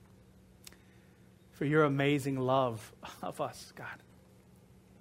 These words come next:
Who are we that you should consider us? Who are we that you should send your Son into this mess of a world that we made? That you should perfect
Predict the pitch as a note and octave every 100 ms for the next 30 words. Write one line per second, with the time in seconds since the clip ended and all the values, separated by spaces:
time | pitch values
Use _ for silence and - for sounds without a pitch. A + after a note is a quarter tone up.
0 | - - - - - - - - - -
1 | - - F#3 G#3 A3+ F3 E3 D#3 C#3 C#3
2 | C3+ C3+ D#3+ C#3 D#3+ E3+ D#3 B2+ - C3+
3 | - C3+ - C#3+ C3+ C#3 A2+ - - -
4 | - - - - - - - - - -
5 | - - - - - - G3+ E3 D3 E3+
6 | E3 D3 C3+ D3+ D3 D#3+ - C#3+ - -
7 | E3 D#3 D3 - C3 B2 B2 - - -
8 | - - - - - - - - D#3 D#3
9 | F3+ D3 D#3 C#3+ C#3 C#3+ D3+ - F#3+ D#3+
10 | C#3 B2+ C#3 C#3 C#3 C3 C3+ C3 A#2+ B2
11 | B2+ - - - - - - - - -
12 | - - - - C3+ B2 B2+ D#3 E3+ D#3
13 | - C#3 - - B2 - F#3+ F3 -